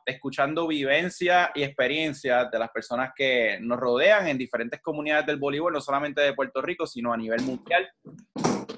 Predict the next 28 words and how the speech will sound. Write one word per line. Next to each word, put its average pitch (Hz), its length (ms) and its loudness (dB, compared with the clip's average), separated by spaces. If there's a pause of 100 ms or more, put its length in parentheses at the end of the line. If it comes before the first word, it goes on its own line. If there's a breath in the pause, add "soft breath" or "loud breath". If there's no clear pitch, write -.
(160)
y 240 200 -2
ver 185 260 6
de 190 120 4
qué 190 140 2
manera 180 420 6
seguimos 147 920 6
aprendiendo. 143 800 4 (220)
Mientras 123 460 -2
estamos 135 440 0
en 135 180 0
esta 143 460 4
pandemia 131 600 2
difícil, 175 600 -2
nos 123 140 0
distraemos 120 480 2
un 123 160 -2
poco, 170 260 4
la 127 140 6
pasamos 120 460 0
bien, 196 440 0 (420 soft breath)
eh, 107 400 2
y 135 100 0
escuchamos 151 1040 2
de 139 100 2
personas 139 500 -2
que 170 180 -2
queremos 147 300 2
mucho 143 600 -2